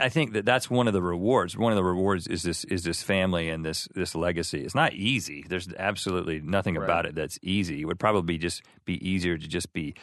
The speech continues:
Speaker 1: a bachelor, uh, a George Clooney that moves from one lady to the next, you know? Uh, so, I mean, for me, a big reward is just I f-, I feel like there's something bigger than me happening here.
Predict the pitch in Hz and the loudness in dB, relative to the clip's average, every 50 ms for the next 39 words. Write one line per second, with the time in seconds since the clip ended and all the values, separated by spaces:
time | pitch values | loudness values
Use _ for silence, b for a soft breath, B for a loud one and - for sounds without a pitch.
0 | B B B - 78 78 80 78 76 - - 76 76 71 69 76 - - - 76 | B B B -4 -2 0 0 0 0 -2 -4 -2 -2 -2 -2 -4 -6 -8 -8 -6
1 | 76 67 - - 78 78 87 87 78 73 - - - - 92 85 80 76 76 78 | -6 -6 -6 -8 -8 -4 -2 -2 -2 -2 -4 -8 -4 -2 -2 -2 -2 -4 -6 -6
2 | 78 - - 78 87 85 78 78 - - - _ - 80 76 78 82 78 76 76 | -8 -8 -6 -6 -6 -6 -6 -6 -10 -14 -14 _ -10 -8 -6 -4 -4 -4 -4 -6
3 | - B B B B B 80 85 87 82 73 71 - 78 73 73 80 90 95 87 | -10 B B B B B -2 -2 -2 -2 -2 -4 -6 -6 -6 -4 -2 0 0 0
4 | 64 - - - - - 82 78 78 78 69 - - B B B B B B B | -2 -4 -10 -12 -8 -6 -6 -4 -4 -4 -6 -6 -8 B B B B B B B
5 | B B B - 87 85 80 78 76 71 71 - _ _ _ _ _ _ _ _ | B B B -2 0 0 2 2 0 -2 -4 -8 _ _ _ _ _ _ _ _
6 | _ _ _ _ _ _ _ _ _ _ _ _ _ _ _ _ _ _ _ _ | _ _ _ _ _ _ _ _ _ _ _ _ _ _ _ _ _ _ _ _
7 | - - - - 101 90 92 95 95 98 95 - - 104 101 117 131 123 110 95 | -10 -4 0 2 2 4 4 2 2 2 0 2 2 2 4 4 4 4 4 2
8 | - - 87 87 95 101 87 90 85 80 85 85 82 78 73 - 78 - - 82 | 2 0 0 2 0 2 2 2 0 2 2 0 0 -2 -2 -4 -4 -2 -2 -2
9 | 78 - - 95 87 85 76 80 - - - 110 98 87 85 78 73 - - 85 | -2 -2 -2 -2 0 0 0 -2 -4 -2 0 2 2 4 2 2 0 -2 -2 -4
10 | 82 - - - 95 85 - 82 78 78 87 82 - 104 101 95 92 85 80 80 | -2 0 0 0 0 0 -2 -4 -4 -6 -6 -2 0 0 2 2 2 0 0 -2
11 | 78 78 82 78 - 92 85 78 76 - - 65 - - - - - - - | -2 -4 -4 -4 -2 -2 -2 -2 -2 -6 -8 -10 -10 -12 -14 -14 -14 -16 -20